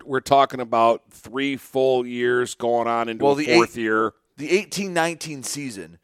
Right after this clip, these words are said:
Speaker 2: was the last time they lost. That was Tyler Johnson and Hunter Soper's freshman season.
Speaker 1: Yeah.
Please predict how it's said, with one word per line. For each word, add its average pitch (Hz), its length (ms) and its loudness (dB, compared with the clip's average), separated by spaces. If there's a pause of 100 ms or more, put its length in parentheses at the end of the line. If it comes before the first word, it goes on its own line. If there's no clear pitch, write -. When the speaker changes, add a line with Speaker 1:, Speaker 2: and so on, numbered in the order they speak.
(560)
Speaker 2:
was 139 220 4
the 139 80 -4
last 147 280 2
time 135 180 -2
they 127 80 -2
lost. 120 460 0 (160)
That 156 240 4
was 196 320 2 (180)
Tyler 156 300 4
Johnson 143 400 -2
and 117 100 -8
Hunter 127 220 -2
Soper's 117 400 -4 (100)
freshman 123 640 -4
season. 101 320 0
Speaker 1:
Yeah. 85 220 -6